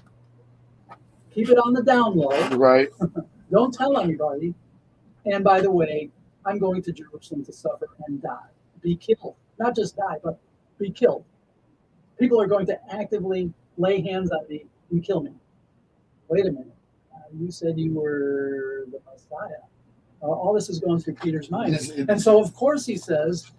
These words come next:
Speaker 1: you know, "From the flesh, this isn't what I would bargain for. This, this doesn't match up with my expectation. This is all wrong, Jesus. I'm gonna tell you, this is the way it should be." Right? "Far be it from you, Lord."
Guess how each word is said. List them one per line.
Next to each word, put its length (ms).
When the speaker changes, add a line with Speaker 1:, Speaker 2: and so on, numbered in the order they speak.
Speaker 1:
you 80
know, 80
"From 260
the 120
flesh, 600
this 160
isn't 240
what 200
I 100
would 160
bargain 400
for. 320
This, 220
this 220
doesn't 400
match 380
up 200
with 240
my 220
expectation. 840
This 180
is 300
all 320
wrong, 360
Jesus. 480
I'm 200
gonna 160
tell 260
you, 260
this 220
is 120
the 120
way 120
it 120
should 160
be." 280
Right? 300
"Far 300
be 180
it 120
from 160
you, 200
Lord." 580